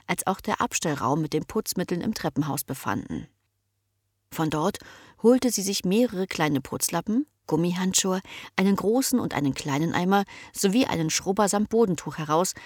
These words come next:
außerdem die Reinigungsmittel. Die Gummihandschuhe streifte sie sich über die Hände. In den großen Eimer gab sie Bodenreiniger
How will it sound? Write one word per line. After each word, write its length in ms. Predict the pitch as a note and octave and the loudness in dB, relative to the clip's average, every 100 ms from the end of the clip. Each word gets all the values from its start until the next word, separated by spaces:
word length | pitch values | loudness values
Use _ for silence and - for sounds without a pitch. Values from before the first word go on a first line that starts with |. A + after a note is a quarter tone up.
| - - | -20 -2
außerdem 520 | D4 D#4 C4+ G3+ E3 | 0 0 0 0 0
die 100 | F#3 | 0
Reinigungsmittel. 960 | G3+ D3+ D3+ D#3 A#2+ - F#2 - E2+ - _ _ _ _ - | 0 0 0 -2 -4 -4 -8 -8 -10 -12 _ _ _ _ -12
Die 100 | - | -6
Gummihandschuhe 760 | D3+ E3 F3 E3+ - G3+ F#3+ - - - | -2 0 0 -2 -2 0 -2 -4 -14 -12
streifte 540 | - - D#3+ - E3+ | -8 -4 -4 -4 -8
sie 140 | F3 | -6
sich 220 | E3 F3 - | -6 -8 -6
über 140 | E3+ | -6
die 120 | F3+ | -6
Hände. 420 | F3 C#3+ C#3 F3+ - _ _ _ _ _ | -6 -8 -8 -12 -20 _ _ _ _ _
In 100 | G3 | -2
den 140 | F#3+ G3 | 0 0
großen 420 | - G#3 B3 A3 - | -4 -6 -4 -4 -4
Eimer 320 | D#3+ F#3 F3+ - _ | -4 -2 -4 -10 _
gab 220 | D#3+ E3 | -8 -6
sie 100 | - | -8
Bodenreiniger 840 | F3 A#3+ B3+ E3+ C#3 D3 D3+ D#3 | -4 -2 -2 -2 -4 -4 -4 -4